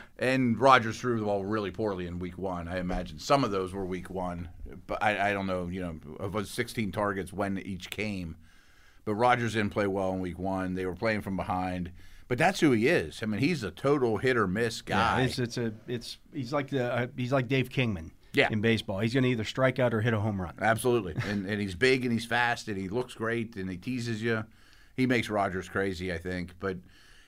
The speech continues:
Speaker 1: uh, I mean, that's one of the things, though. Like, it, everyone around here really focuses on the Steelers.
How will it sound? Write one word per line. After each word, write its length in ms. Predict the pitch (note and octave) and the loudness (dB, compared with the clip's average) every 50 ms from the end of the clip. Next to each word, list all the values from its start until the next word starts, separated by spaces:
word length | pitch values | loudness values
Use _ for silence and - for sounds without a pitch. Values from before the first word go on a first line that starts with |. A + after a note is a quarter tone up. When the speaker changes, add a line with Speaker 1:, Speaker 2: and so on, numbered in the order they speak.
| - - - | -20 -14 -10
Speaker 1:
uh, 120 | - E2+ - - | -10 -10 -8 -6
I 120 | G2+ A2+ | -6 -4
mean, 360 | A#2 B2 A#2 A2+ G#2+ G#2 - - - - - - | -2 -2 0 -2 -2 -4 -6 -12 -20 -20 -20 -18
that's 280 | - A2 D3+ G3+ A3+ - | -8 -4 -4 -4 -2 0
one 120 | C4 A3+ G3+ | -2 0 0
of 40 | F#3 | -2
the 60 | D3+ | -2
things, 340 | - - G3 G#3+ G3+ E3 A#2+ | 0 0 0 0 0 0 0
though. 180 | A#2+ A#2 A2 G#2+ | 2 2 2 2
Like, 280 | G#2 A2 A2 A2 G2+ - - - - - - - - - - - - - - - - - - - - - - - - | 0 0 0 -2 -2 -6 -12 -20 -20 -20 -20 -20 -20 -20 -20 -20 -20 -20 -20 -20 -20 -20 -20 -20 -20 -18 -18 -14 -10
it, 360 | - A2+ G#2+ G#2+ G#2 A2 F#2+ F#2 G2+ F2 D#2 - - A#2+ G#2 - - - - - | -8 -8 -6 -6 -8 -10 -12 -12 -16 -16 -18 -16 -14 -14 -14 -14 -14 -14 -4 0
everyone 460 | - E3 F#3 F#3+ F#3 F3 D#3+ C#3+ C3 | 2 2 4 4 4 4 4 2 2
around 400 | B2 A#2 A#2 B2 A#2+ B2+ B2+ A#2 | 2 2 4 4 4 4 4 0
here 260 | G#2+ A#2+ A#2+ B2+ A#2+ A2 | 0 2 2 4 4 4
really 260 | G#2+ A2 A2+ A2 G#2+ | 2 0 0 0 -2
focuses 500 | - - G#2+ G2+ - A2+ G#2+ - G#2 F#2 | -2 -2 -2 -2 -2 -6 -8 -6 -4 -4
on 140 | G#2 G2 F#2 | -4 -4 -4
the 60 | F2+ | -6
Steelers. 400 | - - G2 F2+ D#2 B1+ A1+ | -8 -8 -8 -8 -8 -8 -12